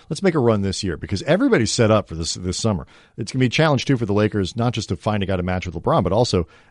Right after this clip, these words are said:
everybody's got cap space. Everybody's involved. Everybody's doing something. And so who makes that move either to go all in early on the summer, you know, and just be like, "You know what? Maybe the Warriors are vulnerable. Maybe we're just gonna try it and see what happens," or whatever it might be,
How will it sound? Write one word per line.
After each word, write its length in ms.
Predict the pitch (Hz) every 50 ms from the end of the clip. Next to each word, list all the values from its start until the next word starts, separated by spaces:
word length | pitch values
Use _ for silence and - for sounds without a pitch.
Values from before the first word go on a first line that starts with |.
| _ _ -
everybody's 320 | 131 156 196 165 135 117
got 160 | - 104 90
cap 220 | - - 107 120 -
space. 320 | - - 117 107 - - _ -
Everybody's 420 | 120 135 147 143 123 110 107 90
involved. 420 | 95 90 92 104 87 - - _ -
Everybody's 360 | 110 110 110 117 110 110 104 -
doing 220 | - 104 95 90
something. 340 | - - 113 107 - 78 78 - - - - _ -
And 160 | - 98 110
so 520 | 101 - - 113 107 104 101 95 90 - _ _ _ _ _ _
who 360 | - - - - 185 190 190 180
makes 400 | 160 147 139 143 143 - - -
that 260 | 135 120 113 104 98
move 540 | 98 98 110 117 113 107 98 90 87 80 - _ _ - - - - -
either 260 | - 135 143 131 139
to 80 | 123 117
go 240 | 101 127 123 120 131
all 260 | 120 120 113 135 135
in 220 | 131 127 123 117
early 420 | 123 - 120 131 151 147 139 123 117
on 160 | 107 107 107
the 80 | 104 101
summer, 400 | - - 117 110 110 - 113 110
you 100 | 110 104
know, 100 | 101 101
and 80 | 101 101
just 140 | 95 -
be 80 | - 110
like, 200 | 104 101 98 -
"You 80 | 107 113
know 100 | 127 127
what? 280 | 131 131 131 135 _ _ _ _ _ _ _ -
Maybe 260 | - 107 117 123 123
the 80 | 117 123
Warriors 440 | 113 117 123 123 117 120 117 110 107
are 60 | 107
vulnerable. 560 | 95 90 110 110 117 113 107 87 95 85 80
Maybe 240 | 78 90 101 104 110
we're 100 | 110 107
just 160 | 101 104 -
gonna 240 | - 117 104 95 82 - _ _
try 300 | - - 131 120 113 107
it 100 | 82 73
and 100 | 87 90
see 100 | - 117
what 140 | 110 107 95
happens," 400 | 95 101 104 104 - 90 85 87
or 40 | 87
whatever 260 | 95 104 107 101 107
it 40 | 101
might 200 | 95 90 90 -
be, 260 | 123 123 104 92